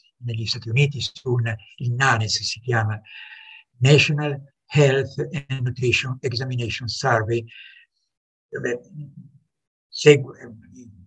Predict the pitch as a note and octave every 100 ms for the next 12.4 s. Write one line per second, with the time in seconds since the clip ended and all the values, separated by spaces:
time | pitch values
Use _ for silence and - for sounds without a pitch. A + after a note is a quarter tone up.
0 | _ B2 B2 D#3 D3+ C#3 A#2 B2+ A#2+ B2+
1 | A#2+ A#2+ D3+ D3+ C3 C3 _ - A#2+ A2
2 | B2+ B2 A#2+ D3+ F3+ D#3+ C#3 B2 C#3+ C#3+
3 | - - - - - - C#3+ B2+ A#2+ -
4 | C3 B2+ A2+ F3 D3+ A2+ A#2 D#3+ C3 B2
5 | A2 A#2 B2 F3+ - A2+ G#2+ G#2 C3+ A#2
6 | A2+ G#2+ A2+ G#2 G#2+ - - - _ _
7 | _ _ F3+ - D#3 - G#3+ G3+ A#3 -
8 | F#3 G3+ - _ _ D3 D3 D3 E3+ E3
9 | - F3 D#3+ D#3+ G3 F#3+ - - F3+ -
10 | G3 C3 G2+ G#2 F#2 - _ _ _ _
11 | _ - D3 E3 F3 E3 C#3 C#3 B2+ A#2+
12 | A#2 - - -